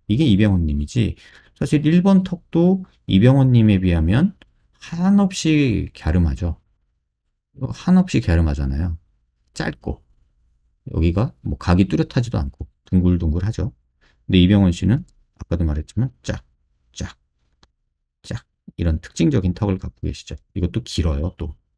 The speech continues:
요 길이도 상당히 길고요. 그리고 또 지-, 말씀해 준 것 중에 아이돌 같은 송강, 이래서 송강 씨를 제가 찾아봤거든요.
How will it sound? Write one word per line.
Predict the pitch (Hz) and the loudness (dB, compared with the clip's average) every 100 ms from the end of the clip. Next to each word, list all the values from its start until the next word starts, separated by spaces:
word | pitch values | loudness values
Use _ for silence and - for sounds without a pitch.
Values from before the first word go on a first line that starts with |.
| _ _ _ _ - | _ _ _ _ -6
요 | 82 | -4
길이도 | 78 76 - | -4 -4 -4
상당히 | 123 123 92 | -2 -2 -2
길고요. | 82 78 76 - - _ _ _ _ _ _ _ _ _ _ _ | -4 -6 -6 -8 -20 _ _ _ _ _ _ _ _ _ _ _
그리고 | 160 160 156 | -2 0 0
또 | - 160 | 2 2
지-, | 151 123 113 | 2 -2 0
말씀해 | 110 107 - 135 127 | 2 2 2 2 4
준 | 120 | 2
것 | 117 92 | 2 -2
중에 | - 85 78 78 87 82 - _ _ | -2 0 2 2 0 -2 -10 _ _
아이돌 | - 90 117 139 156 | 0 4 6 6 2
같은 | 147 127 - 151 156 | 2 0 0 -2 -2
송강, | - 202 220 208 92 78 80 85 - | 2 4 4 2 -2 -4 -8 -12 -6
이래서 | 95 92 95 | -4 -4 -4
송강 | 90 180 190 190 180 | 0 4 6 6 4
씨를 | 175 123 95 | 2 -2 0
제가 | 82 | -2
찾아봤거든요. | 71 - 73 117 - 76 170 | -6 -6 -8 -6 -6 -4 -4